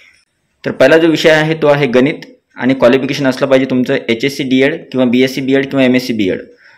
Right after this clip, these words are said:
आणि पदसंख्या आहे दोन. दुसरा विषय आहे इंग्रजी, qualification लागणार आहे बीए बीएड,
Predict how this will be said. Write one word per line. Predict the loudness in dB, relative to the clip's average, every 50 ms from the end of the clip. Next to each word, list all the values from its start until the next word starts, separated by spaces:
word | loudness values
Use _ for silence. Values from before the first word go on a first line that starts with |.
| _ _ _
आणि | -6 -6 0
पदसंख्या | 2 0 0 2 -2 0 2 2 2
आहे | 2 0 -2
दोन. | -2 -2 -4 -4 -4 -8 -12 -18 _ _ _ _ _ _ _ _
दुसरा | -4 -4 -2 0 2 2
विषय | 2 2 0 0 0
आहे | 2 2 0 0 -2 -4 0
इंग्रजी, | 0 2 2 2 0 0 -4 -8 -10 -14 -20 _ _ _ _ _ _ _ _ _ _ _ _ _ _
qualification | 2 4 4 2 2 -2 -2 -2 -2 2
लागणार | 2 2 2 4 2 2
आहे | 2 2 0 -2
बीए | 0 0 0 2 0
बीएड, | 2 0 0 2 2 0 -2 -6 -16